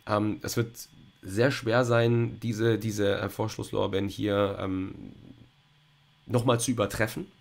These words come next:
Ja, nicht, dass es unmöglich wäre, aber das ist durchaus eben, ähm, denkbar, dass wir, dass wir hier als aktuell so eine, so eine fomo-Tendenz zu sehen bekommen,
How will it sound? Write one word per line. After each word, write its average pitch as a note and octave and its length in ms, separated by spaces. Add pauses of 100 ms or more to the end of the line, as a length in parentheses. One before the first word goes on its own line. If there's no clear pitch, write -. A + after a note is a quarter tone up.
Ja, G#2 140
nicht, A#2 220
dass A#2+ 100
es A#2+ 100
unmöglich A2+ 520
wäre, B2+ 300 (320)
aber G2+ 180
das G#2 100
ist G#2+ 140
durchaus A2+ 440
eben, G#2+ 340 (120)
ähm, G2 280
denkbar, A#2 560 (260)
dass - 240
wir, G2+ 240
dass G2 240
wir G2+ 380
hier A2 480
als - 160
aktuell G#2 400
so G2+ 80
eine, G2 140
so G2 80
eine F#2+ 100
fomo-Tendenz B2 760
zu A2+ 80
sehen A2+ 220
bekommen, A2+ 400